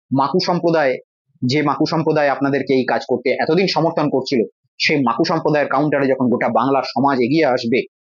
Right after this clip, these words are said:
এবং প্রত্যেকটা স্বাস্থ্যকেন্দ্র, প্রত্যেকটা হসপিটালে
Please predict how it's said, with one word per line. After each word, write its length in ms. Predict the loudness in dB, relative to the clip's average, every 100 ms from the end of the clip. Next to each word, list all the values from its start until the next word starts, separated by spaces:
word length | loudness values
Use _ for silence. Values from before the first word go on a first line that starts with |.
| -4
এবং 160 | 0 0 0
প্রত্যেকটা 380 | -2 -2 -2
স্বাস্থ্যকেন্দ্র, 580 | -2 -4 -4 -2 0 0 0
প্রত্যেকটা 460 | -4 -4 -4 -2 -2 -2
হসপিটালে 500 | -4 -2 -2 -2 -2